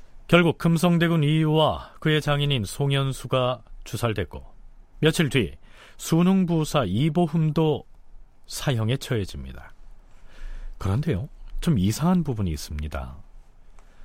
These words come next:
여태까지 종친들과 대신들이 살려둬서는 안 된다고 무수히 상언 상소를 올렸던 대상이 노산군, 즉 단종이었는데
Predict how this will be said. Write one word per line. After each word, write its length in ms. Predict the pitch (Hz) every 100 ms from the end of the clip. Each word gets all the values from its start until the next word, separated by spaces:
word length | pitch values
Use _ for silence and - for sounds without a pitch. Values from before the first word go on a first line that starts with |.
| - - - - - - - - - 117
여태까지 880 | 151 - - 196 - 190 180 180
종친들과 1120 | 131 - 170 180 - - 190 175 165 160 143 131
대신들이 1080 | 135 139 135 147 139 120 104 82 67 73 82
살려둬서는 960 | - 185 185 185 170 165 165 165 180 175
안 260 | - 165 202
된다고 640 | 220 185 180 175 104 71 - - - - - -
무수히 560 | 110 139 170 - 208 180
상언 480 | - 151 156 156 151
상소를 500 | 147 135 127 131 123
올렸던 500 | 107 101 - 135 123
대상이 600 | 107 98 120 95 98 185 - - -
노산군, 600 | 107 104 123 165 156 76 64 - - - - -
즉 180 | 135 - -
단종이었는데 1200 | - 113 135 151 190 180 123 90 73 90 104 62